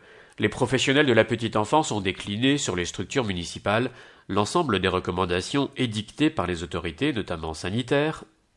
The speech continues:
nombre d'enfants maximum, gestion des espaces. Ces protocoles ont été adressés à la P M I.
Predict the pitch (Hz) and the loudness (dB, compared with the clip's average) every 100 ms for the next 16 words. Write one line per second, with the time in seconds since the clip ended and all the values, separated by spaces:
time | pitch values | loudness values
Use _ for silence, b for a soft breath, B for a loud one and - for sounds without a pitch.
0 | 101 104 98 95 92 87 - 85 90 - | -2 -2 0 -2 -2 -2 -4 -4 -6 -8
1 | - 104 120 131 - _ 98 110 117 - | -4 -2 0 -2 -6 _ -2 -2 -2 -4
2 | 110 104 95 87 85 - 98 156 - B | -2 0 -2 -2 -4 0 2 0 -8 B
3 | B B B - 101 - 110 101 - 98 | B B B -2 0 2 0 2 2 2
4 | 92 90 90 92 87 87 87 - 87 80 | 0 -4 -6 -2 -2 -2 -4 -2 -2 -2
5 | 78 139 131 113 98 92 | -4 -2 -2 -2 -4 -10